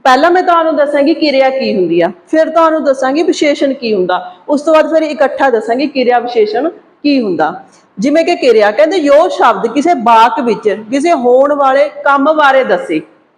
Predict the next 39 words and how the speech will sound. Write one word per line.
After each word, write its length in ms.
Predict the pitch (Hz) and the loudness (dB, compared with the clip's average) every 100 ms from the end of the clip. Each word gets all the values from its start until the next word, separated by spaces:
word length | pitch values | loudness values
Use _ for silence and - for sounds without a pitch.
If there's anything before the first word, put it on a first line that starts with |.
| _ _ _ - | _ _ _ -2
ਕਹਿੰਦੇ 300 | 254 339 285 | 0 2 2
ਜੋ 340 | 254 254 311 | 4 4 2
ਸ਼ਬਦ 420 | - 254 214 233 | 2 2 2 -2
ਕਿਸੇ 260 | - 294 330 240 | -4 -2 0 0
ਵਾਕ 380 | 240 214 226 269 | 2 4 2 0
ਵਿੱਚ 320 | 233 220 494 554 539 - _ - | -4 -2 -2 -2 -4 -14 _ -6
ਕਿਸੇ 320 | 277 339 349 349 - - - | -2 0 -2 -4 -12 -20 -2
ਹੋਣ 260 | 240 269 320 | 4 4 4
ਵਾਲੇ 300 | 302 277 294 | 2 2 2
ਕੰਮ 380 | 285 254 247 269 | 0 0 0 2
ਬਾਰੇ 260 | 277 269 | 2 2
ਦੱਸੇ 300 | 226 214 240 | 2 0 0
ਤਾਂ 120 | 240 | 0
ਉਸ 200 | 262 247 | -2 0
ਨੂੰ 140 | 262 254 | -2 0
ਕੀ 120 | 254 | -2
ਕਿਹਾ 300 | 233 233 202 | -2 -2 -2
ਜਾਂਦਾ 280 | 202 196 226 | -2 0 -2
ਹੈ? 80 | 320 | -2
ਕਿਰਿਆ 500 | - 311 302 302 294 | -6 -4 2 2 2
ਕਿਹਾ 300 | 247 214 156 | 0 -2 -2
ਜਾਂਦਾ 340 | 160 156 151 | -2 0 -2
ਹੈ। 60 | 185 - _ _ _ _ 233 | -4 -12 _ _ _ _ -4
ਨ-, 100 | 226 | 0
ਫਿਰ 200 | 302 285 | 0 0
ਦੂਸਰਾ 400 | 294 294 339 349 | -2 0 0 2
ਹੈ 120 | 359 | 0
ਵਿਸ਼ੇਸ਼ਣ। 540 | 349 294 208 196 170 175 - - _ - | 0 0 0 0 -4 -8 -14 -20 _ -6
ਕਹਿੰਦੇ 260 | 302 349 | -2 -2
ਕਿ 80 | 302 | -4
ਜੋ 360 | 226 254 311 370 | -2 0 0 0
ਸ਼ਬਦ 360 | 359 277 - | 0 0 -2
ਕਿਸੇ 340 | 269 285 339 349 | -4 -2 0 0
ਨਾਮ 420 | 269 233 247 285 | 2 2 2 0
ਜਾਂ 220 | 285 294 | 0 0
ਪੜਨਾਮ 640 | - 302 285 254 240 240 | 2 0 2 2 2 0
ਦੀ 120 | 240 320 | -2 -4
ਵਿਸ਼ੇਸ਼ਤਾ 580 | - 285 254 254 269 | -2 -2 0 0 0
ਦੱਸੇ। 420 | 277 262 - 147 | 0 0 -2 -4